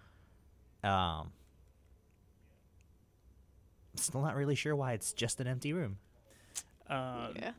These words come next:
Speaker 2: I think they're just planning to see, they're probably going through the catalog to see what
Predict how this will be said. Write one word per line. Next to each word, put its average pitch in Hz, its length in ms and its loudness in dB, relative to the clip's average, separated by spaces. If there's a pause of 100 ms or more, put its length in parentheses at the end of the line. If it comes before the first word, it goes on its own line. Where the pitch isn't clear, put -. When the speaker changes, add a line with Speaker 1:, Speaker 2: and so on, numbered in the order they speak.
(120)
Speaker 2:
I 156 80 8
think 185 180 4
they're 160 100 8
just - 360 -2
planning 123 240 2
to 120 100 -4
see, 120 680 0 (300)
they're 127 120 4
probably 123 260 4
going 120 260 -2
through - 140 -10
the 127 60 -2
catalog 113 400 -2
to - 60 -14
see 123 240 -2
what 117 180 -2